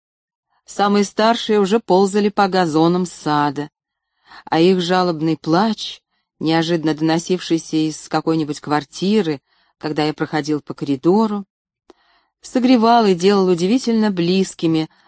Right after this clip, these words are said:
окружавшие нас стены, будто здесь сохранилось теплое дыхание нашего собственного детства.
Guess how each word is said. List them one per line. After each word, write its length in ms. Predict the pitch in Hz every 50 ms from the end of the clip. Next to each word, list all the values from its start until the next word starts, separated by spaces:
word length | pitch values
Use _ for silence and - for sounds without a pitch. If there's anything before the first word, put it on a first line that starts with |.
| _ _
окружавшие 760 | - 151 - - 170 160 147 185 190 196 - - - 175 160
нас 280 | 156 156 160 165 165 -
стены, 720 | - - - - - - 160 165 165 165 165 160 156 151 - _ _ _ _ _ _ _ _ _ _ _ _ _
будто 300 | - - 175 - - 180
здесь 360 | 175 165 147 151 208 226 208 -
сохранилось 760 | - 190 175 - 165 170 170 175 185 202 190 175 160 - - _
теплое 460 | - 220 254 - - 214 208 208 202
дыхание 680 | 180 180 170 - - 170 175 180 180 175 170 165 165 - _ _ _ _ _
нашего 400 | - - 156 165 - - 151 139
собственного 760 | 139 - - 165 165 175 - - - - 156 156 156 143 147 139
детства. 800 | 131 131 139 139 143 139 - - - - - - 131 - -